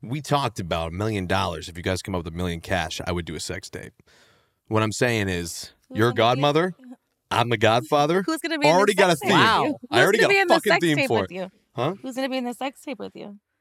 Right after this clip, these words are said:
Speaker 3: He's trying to pitch it to you.
Speaker 1: No, I'm not. I, I mean, if there's any, like,
Speaker 3: Be
Speaker 1: you
Speaker 3: honest,
Speaker 1: know,
Speaker 3: that's what
Speaker 1: I
Speaker 3: you're
Speaker 1: mean,
Speaker 3: doing.
Speaker 1: tell him, if you do it for a living, I don't think there's any reason why not to do the Godfather, Godmother fucking revamp or something.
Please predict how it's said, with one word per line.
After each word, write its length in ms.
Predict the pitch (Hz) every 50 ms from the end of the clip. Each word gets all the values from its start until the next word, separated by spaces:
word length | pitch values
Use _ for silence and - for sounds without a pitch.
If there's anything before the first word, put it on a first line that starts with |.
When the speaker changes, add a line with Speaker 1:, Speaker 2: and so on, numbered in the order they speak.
| _ _ _ _
Speaker 3:
He's 140 | - 175 165
trying 160 | - 196 180
to 40 | 151
pitch 220 | - 165 156 -
it 80 | 135 123
to 80 | -
you. 120 | 123 113 107
Speaker 1:
No, 120 | 160 165
I'm 80 | 160 -
not. 100 | - - -
I, 100 | 330 294 - - 339 - - _ _ _ _ _ _ _ - - _ _ _ -
I 80 | - 147
mean, 400 | 160 165 160 156 151 143 143 139 - - - -
if 140 | 127 131
there's 160 | - 170 170 180
any, 160 | 208 247 220
like, 140 | 175 - -
Speaker 3:
Be 60 | 240
Speaker 1:
you 60 | 262
Speaker 3:
honest, 140 | 208 175 175 190
Speaker 1:
know, 40 | 208 202
Speaker 3:
that's 180 | 208 202 - 247
what 80 | 240
Speaker 1:
I 40 | 240
Speaker 3:
you're 100 | 226 208
Speaker 1:
mean, 80 | - -
Speaker 3:
doing. 100 | - -
Speaker 1:
tell 160 | 254 254 202
him, 80 | 151
if 80 | 143 143
you 120 | 147 170
do 260 | 156 151 220 262 240 208
it 60 | 185
for 340 | 165 165 156 143 135 123 113
a 80 | 104 127
living, 460 | 131 160 196 175 170 175 196 202 147
I 80 | 151
don't 160 | 151 156 151 147
think 140 | 165 147
there's 120 | 139 147 139
any 140 | 151 151 143
reason 240 | 151 156 139 135
why 140 | 123 135 135
not 240 | 139 143 151 147 147
to 60 | 139
do 200 | 127 120 147 151
the 80 | 135 117
Godfather, 560 | 107 127 139 143 139 139 156 147 139 135 123
Godmother 560 | 110 131 135 143 143 135 131 127 117 117 110
fucking 500 | - - 135 117 - - 113 98 92 92 90
revamp 720 | 95 95 113 135 156 151 135 - 123 98 87 82 78 -
or 60 | -
something. 400 | 101 - 107 92 85 - - -